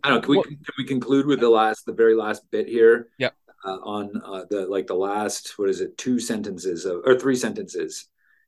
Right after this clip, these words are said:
Speaker 1: um, on page, on, on, uh, of the whole thing. He says, "Let anyone who understands this make confession to you, and those who do not understand, let them make their confession too.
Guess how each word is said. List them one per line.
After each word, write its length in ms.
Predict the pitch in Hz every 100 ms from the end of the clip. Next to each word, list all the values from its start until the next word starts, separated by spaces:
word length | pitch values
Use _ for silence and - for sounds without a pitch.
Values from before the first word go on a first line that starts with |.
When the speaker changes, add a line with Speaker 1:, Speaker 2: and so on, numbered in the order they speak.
| _
Speaker 1:
um, 360 | - 95 90 90
on 180 | 95 95
page, 340 | 110 101 -
on, 220 | 113 107 104
on, 340 | 101 95 92 -
uh, 120 | 101
of 140 | 107 92
the 100 | 95
whole 180 | 110 90
thing. 240 | 87 - _ _ _ -
He 60 | 107
says, 120 | 110
"Let 160 | 131
anyone 280 | 143 160 156
who 100 | 143
understands 580 | 135 127 - 117 120 113
this 380 | 113 110 - -
make 200 | 110 107
confession 520 | 113 104 131 127 113
to 120 | -
you, 280 | 87 85 82
and 80 | 85
those 240 | 113 127
who 60 | 123
do 140 | 110
not 200 | 110 131
understand, 640 | 135 110 101 95 87 87 85 _ _
let 140 | 139 131
them 160 | 156
make 180 | 156 147
their 140 | 135
confession 460 | 127 117 113 98 90
too. 340 | 90 78 65